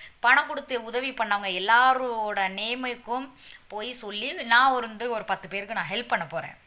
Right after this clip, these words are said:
சரியா ரவி, நீ வேணா சொல்லு, உனக்கு சோத்துக்கு வழி இல்ல, உனக்கு வியூவர்ஸ் இல்ல, வருமானம் இல்லைன்னா என்னோட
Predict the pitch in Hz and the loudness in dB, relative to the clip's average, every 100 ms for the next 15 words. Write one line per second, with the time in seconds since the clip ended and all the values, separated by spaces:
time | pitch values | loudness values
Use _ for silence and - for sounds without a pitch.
0 | _ _ _ _ - 202 214 208 208 254 | _ _ _ _ -12 -4 0 0 -2 -6
1 | 285 285 - - 208 240 277 277 247 233 | -6 -12 -20 -20 -12 -8 -4 0 2 4
2 | 262 220 226 226 185 - 202 202 - 262 | 2 -2 -6 -6 -8 -10 -10 -10 -6 -4
3 | 262 226 208 208 208 220 190 220 262 254 | -2 0 0 2 2 0 -2 -8 -4 -4
4 | 208 190 208 196 190 226 240 220 185 175 | -4 0 2 2 0 0 0 0 -4 -4
5 | 180 247 - - - - 190 214 214 | 2 2 0 -12 -16 -10 -8 -2 0